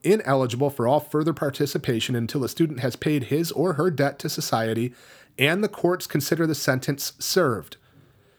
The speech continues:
So they have to fulfill all the requirements of the, of the court, uh, whether that's jail time,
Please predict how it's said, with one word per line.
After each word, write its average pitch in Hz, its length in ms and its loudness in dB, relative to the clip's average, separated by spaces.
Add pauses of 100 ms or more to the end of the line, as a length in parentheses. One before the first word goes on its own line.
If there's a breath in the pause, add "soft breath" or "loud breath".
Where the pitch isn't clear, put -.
(180 soft breath)
So - 160 -2
they 127 160 2
have 143 240 2
to 160 260 4
fulfill 151 560 2
all 139 160 4
the 160 80 0
requirements 151 580 0
of 139 120 0
the, 147 300 2 (600 soft breath)
of 135 140 2
the 151 60 2
court, 151 420 2 (420)
uh, 107 160 -2
whether 127 260 2
that's 135 260 0
jail 123 280 0
time, 156 400 0